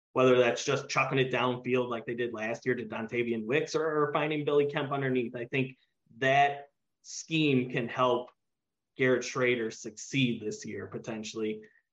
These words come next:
The other part of the dynamic is backup Justin Lamson, who looked really good in the spring,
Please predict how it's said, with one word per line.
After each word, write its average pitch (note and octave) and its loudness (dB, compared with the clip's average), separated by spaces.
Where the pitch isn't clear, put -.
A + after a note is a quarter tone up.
The A#2 2
other D3 4
part B2+ 6
of A2 0
the A2 -2
dynamic A2 -4
is A#2+ 0
backup B2+ 0
Justin C3 -4
Lamson, B2+ 0
who A#2+ -4
looked A#2+ -2
really C3 4
good A#2+ 2
in A2 -4
the G#2+ -4
spring, G#3+ -2